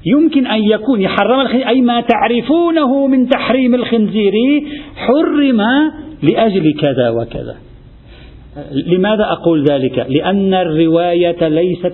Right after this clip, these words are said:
في مقام بيان حكم اللحم، حكم الخنزير، يعني لم يسأله ويقول لهم: "ما هو الحكم الخنزير؟" فقال: "الخنزير حرام"،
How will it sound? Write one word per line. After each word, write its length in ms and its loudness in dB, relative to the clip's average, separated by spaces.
في 160 2
مقام 580 0
بيان 440 0
حكم 280 0
اللحم، 600 -2
حكم 300 -2
الخنزير، 640 0
يعني 180 0
لم 80 2
يسأله 340 -2
ويقول 360 0
لهم: 280 0
"ما 200 0
هو 260 0
الحكم 500 -2
الخنزير؟" 760 0
فقال: 640 0
"الخنزير 920 0
حرام"، 460 0